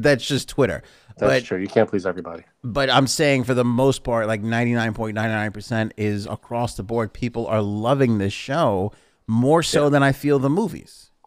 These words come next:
Speaker 2: It's up there, man. It's, uh, 'cause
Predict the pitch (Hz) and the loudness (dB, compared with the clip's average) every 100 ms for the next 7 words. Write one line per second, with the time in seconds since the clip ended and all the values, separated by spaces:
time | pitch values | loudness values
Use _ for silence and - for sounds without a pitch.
0 | _ _ _ _ _ _ - _ - _ | _ _ _ _ _ _ -20 _ -20 _
1 | 120 123 131 127 104 92 92 92 107 104 | 2 6 4 4 0 0 -2 -2 0 -2
2 | - - 131 - 127 | -4 -10 -2 2 2